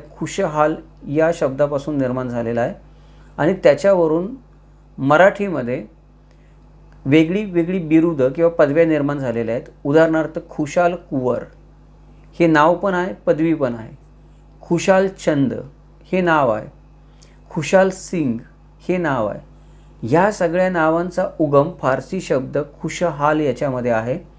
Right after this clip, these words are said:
आणि याच्यावरून खुशाल आहे किंवा खुशहाल आहे ही दोन आडनावं आपल्याला मराठीमध्ये निर्माण झालेली दिसून येतात. कोणी मित्र जर आता हे आडनाव शोधत असेल अर्थ त्याचा, तर त्यांना ते फारसी शब्द माहीत नसतील किंवा अरबी शब्द माहीत नसतील तर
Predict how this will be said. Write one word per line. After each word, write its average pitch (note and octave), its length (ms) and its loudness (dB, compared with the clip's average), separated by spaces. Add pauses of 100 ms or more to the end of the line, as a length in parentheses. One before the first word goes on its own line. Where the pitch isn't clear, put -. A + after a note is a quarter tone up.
(460)
आणि D3+ 180 2
याच्यावरून F3 560 2 (120)
खुशाल F3 460 0
आहे G#2+ 100 -12 (1200)
किंवा F3 200 2
खुशहाल D#3+ 500 -2
आहे A2+ 80 -8
ही D3 160 -10
दोन E3+ 280 0 (300)
आडनावं D3 400 2
आपल्याला C#3+ 300 -2
मराठीमध्ये C3+ 600 0
निर्माण C#3 340 -2
झालेली C3 320 -4
दिसून B2+ 260 -8
येतात. A#2 260 -4 (640)
कोणी F3 220 6
मित्र F#3+ 320 -2
जर F#3 120 2
आता F3+ 180 0
हे F#3 80 2
आडनाव F#3 300 2
शोधत D#3+ 320 0
असेल D#3 240 -2
अर्थ C3+ 280 0
त्याचा, C3 440 -2
तर D#3+ 40 -6
त्यांना D3 300 -2
ते F3+ 280 -6 (400)
फारसी C#3 320 0
शब्द F3+ 260 -4
माहीत D#3 280 0
नसतील C3 280 -6
किंवा C#3 200 0
अरबी C#3 200 -2
शब्द D3+ 240 -4
माहीत C3 260 -2
नसतील B2+ 300 -8
तर - 120 0